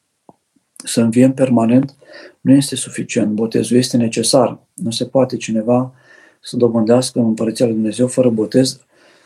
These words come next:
dar nu ajunge. Și botezul are nevoie de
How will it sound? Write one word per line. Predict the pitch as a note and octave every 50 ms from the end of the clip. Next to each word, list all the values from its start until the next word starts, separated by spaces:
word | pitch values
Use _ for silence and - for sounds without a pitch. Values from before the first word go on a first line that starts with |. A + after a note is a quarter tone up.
| _ _ _ -
dar | - A2+ A2 G#2+
nu | A#2 B2+ C3
ajunge. | C3 B2+ A#2+ - B2+ B2+ A2+ - - - - - _ _ _ - - _ -
Și | - - - B2+
botezul | B2 A#2+ A2+ A2 - C3 B2 B2+ B2
are | A2+ A2
nevoie | A2+ G#2+ G#2+ G2+ - B2 B2 A#2 A2+ A2
de | G#2+ F#2+ A2+ A#2 A#2 B2 C#3+ C#3+